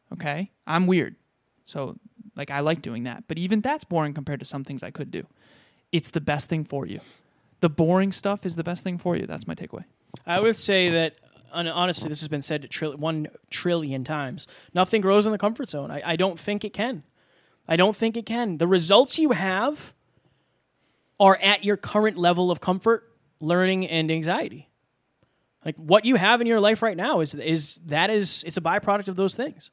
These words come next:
Speaker 1: Right.
Speaker 2: It's a byproduct of those things. Ladies and gentlemen, we hope you enjoyed this. Tomorrow, we have our, uh, latest live mastermind from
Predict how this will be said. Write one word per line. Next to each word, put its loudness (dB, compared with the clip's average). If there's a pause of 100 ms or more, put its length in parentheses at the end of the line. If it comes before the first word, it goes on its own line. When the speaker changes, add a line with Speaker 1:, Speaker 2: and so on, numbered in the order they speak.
(120)
Speaker 1:
Right. -6 (240)
Speaker 2:
It's -12
a -4
byproduct 0
of -6
those -6
things. -10
Ladies 10
and 6
gentlemen, 8 (400)
we 6
hope 8
you 6
enjoyed 8
this. 8
Tomorrow, 10 (340)
we 0
have 8
our, 8 (180)
uh, 6
latest 4
live 4
mastermind 2
from 2